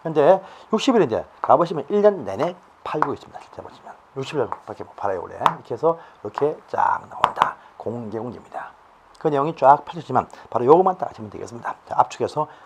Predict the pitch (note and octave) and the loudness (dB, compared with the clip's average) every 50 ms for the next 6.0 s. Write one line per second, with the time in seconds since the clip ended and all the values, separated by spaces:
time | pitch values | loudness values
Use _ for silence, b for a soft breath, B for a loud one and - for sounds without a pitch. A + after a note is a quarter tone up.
0 | B B - G#2+ - - C3 A2+ G2+ - - - - F#2+ - - - - - C#3+ | B B -20 -20 -16 -12 -12 -8 -8 -8 -8 -8 -12 -14 -14 -10 0 0 0 0
1 | - - - - - A2+ G#2 - D3+ C3+ B2+ A#2+ A2 - C#3 C#3+ B2+ B B B | 0 -6 -18 -10 -4 -4 -4 -4 -4 -4 -2 -4 -4 -2 -4 -4 -4 B B B
2 | B B - C#3 C#3 C3 C3+ A#2+ - - D#3 C#3+ C#3 C3+ D3 C#3+ - C3 F#2 - | B B -4 -4 -2 0 0 -2 0 0 2 4 6 4 4 2 2 -4 -6 -6
3 | - b b b b b b _ - A#2 A#2 - - G2+ F#2+ A#2+ A#2+ - - - | -8 b b b b b b _ -10 -10 -10 -8 -8 -6 -4 -4 -6 -4 -8 -8
4 | - - - G#2+ - A#2+ E2+ D#2+ - b b b b b b b - - - - | -8 -8 -12 -12 -10 -12 -12 -14 -14 b b b b b b b -20 -18 -12 -2
5 | - - A#2+ A2 B2 D3+ E3+ E3 - - G#2 G2 G2 - - A#2+ F#2+ G2 A2 | 0 0 0 0 -4 -4 -6 -10 -10 -12 -10 -10 -10 -6 -2 0 0 0 -2